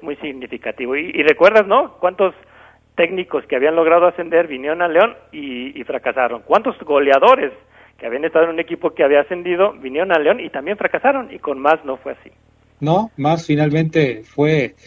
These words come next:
Speaker 2: el que cambió un poco la historia, porque sí logró tener el éxito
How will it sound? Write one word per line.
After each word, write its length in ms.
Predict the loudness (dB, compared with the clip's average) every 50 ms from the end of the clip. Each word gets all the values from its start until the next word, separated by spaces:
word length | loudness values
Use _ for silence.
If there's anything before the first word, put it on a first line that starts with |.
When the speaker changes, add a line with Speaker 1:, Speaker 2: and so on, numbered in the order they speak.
| -20 _ _ _ _ _ -18
Speaker 2:
el 60 | -16 _
que 140 | -6 -6 -4
cambió 280 | -4 -4 0 2 2
un 80 | 0 2
poco 220 | 2 0 0 0
la 120 | -2 -2 -2
historia, 540 | -4 -2 2 2 4 4 4 2 -2 -4 -8 _ -8
porque 240 | -8 -8 -6 -6 -6
sí 140 | -2 0 0
logró 280 | 0 2 2 0 -2
tener 260 | -2 -2 -4 -4 -4
el 120 | -4 -2 -4
éxito 480 | -4 -4 -4 -6 -6 -2 -4 -4 -4